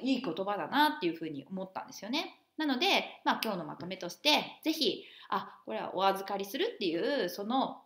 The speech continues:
フレーズ、頭の中に、あの、留めておいていただけたら、きっと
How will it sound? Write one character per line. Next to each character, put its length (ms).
フ 100
レ 220
ー 20
ズ、 60
頭 300
の 60
中 240
に、 340
あ 80
の、 100
留 200
め 60
て 100
お 120
い 60
て 120
い 40
た 100
だ 100
け 100
た 160
ら、 400
き 120
っ 180
と 380